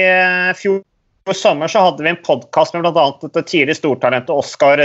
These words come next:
Svendsen, som vi husker, eh, vant junior V M i, eh, Falkenburg i tjue tolv, som hadde dette fantastiske O to-opptaket. Kapasiteten hans var helt enorm,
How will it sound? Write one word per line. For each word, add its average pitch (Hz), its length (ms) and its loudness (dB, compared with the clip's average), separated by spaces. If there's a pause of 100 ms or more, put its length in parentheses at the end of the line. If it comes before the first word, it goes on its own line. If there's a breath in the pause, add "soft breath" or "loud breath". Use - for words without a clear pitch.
Svendsen, 123 560 -4
som 143 220 -4
vi 139 60 0
husker, 135 520 0
eh, 131 160 2 (560)
vant 127 240 -6
junior 120 440 0
V 123 120 2 (200)
M 131 160 -4
i, 127 200 -4 (120)
eh, 123 120 2
Falkenburg 123 680 -2
i 131 80 0
tjue 117 400 -2
tolv, 120 360 2 (240 soft breath)
som 156 100 2
hadde 139 140 2
dette 143 120 -2
fantastiske 135 560 -2
O 147 160 -2 (120)
to-opptaket. 131 760 0 (500)
Kapasiteten 139 600 -2
hans 131 200 -6
var 131 160 4
helt 123 320 0
enorm, 139 460 -2